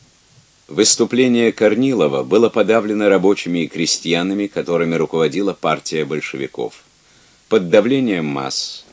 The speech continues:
Временное правительство вынуждено было отдать распоряжение об аресте Корнилова и его сообщников и предании суду за мятеж.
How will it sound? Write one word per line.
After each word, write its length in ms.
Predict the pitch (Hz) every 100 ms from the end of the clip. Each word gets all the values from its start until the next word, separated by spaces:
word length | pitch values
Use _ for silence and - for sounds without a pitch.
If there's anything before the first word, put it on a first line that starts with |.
| -
Временное 640 | 76 87 113 107 98 92
правительство 720 | 82 85 85 76 78 - 76
вынуждено 640 | 69 80 76 67 69 65
было 220 | 64 65 65
отдать 320 | 62 67 -
распоряжение 920 | 64 - 67 64 65 65 64 62 60 -
об 200 | 73 67
аресте 500 | 64 69 - - 80
Корнилова 720 | 95 98 110 117 117 120 123 _
и 100 | 95
его 180 | 101 107
сообщников 840 | - 110 120 - - 107 104 - _ _ _ _ _
и 100 | 120
предании 680 | 135 90 76 65 64 62 62
суду 560 | - 67 58 92 120 110 _ -
за 200 | - 92
мятеж. 580 | 107 - - - -